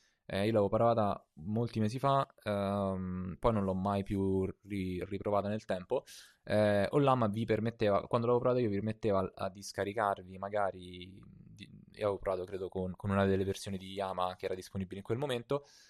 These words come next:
eh, e vi permetteva di interagire con Yama da terminale e creava, se non mi ricordo male, anche degli endpoint per fare delle chiamate al-, alle varie A P I. Oggi, eh, da, anzi da ieri,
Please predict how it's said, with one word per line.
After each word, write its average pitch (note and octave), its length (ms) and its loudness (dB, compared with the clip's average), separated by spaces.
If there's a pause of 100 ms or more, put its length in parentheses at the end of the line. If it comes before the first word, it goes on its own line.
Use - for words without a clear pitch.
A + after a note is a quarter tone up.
(220)
eh, G#2+ 480 2
e E3+ 160 6
vi B2 180 0
permetteva C#3+ 560 2
di G#2+ 80 -2
interagire A2 580 -2
con C#3+ 140 -2
Yama A2 500 2
da G2 140 2
terminale A2+ 760 -2
e G2+ 180 -16
creava, G#2+ 440 2
se G2+ 100 -8
non F#2+ 100 -6
mi F#2+ 60 -10
ricordo G2 280 -4
male, G2+ 220 0
anche G2 240 -8
degli F#2+ 200 0
endpoint G2 720 0 (380)
per G#2+ 140 2
fare G#2 320 6
delle G2 180 4
chiamate G2 580 0
al-, F#2+ 260 -2
alle G2 160 0
varie F#2+ 240 2
A - 20 0
P F2 260 -6
I. E2 80 -12 (640)
Oggi, D#3+ 720 2
eh, A#2 240 2
da, B2+ 160 0
anzi A#2 220 2
da B2+ 80 4
ieri, C#3 420 4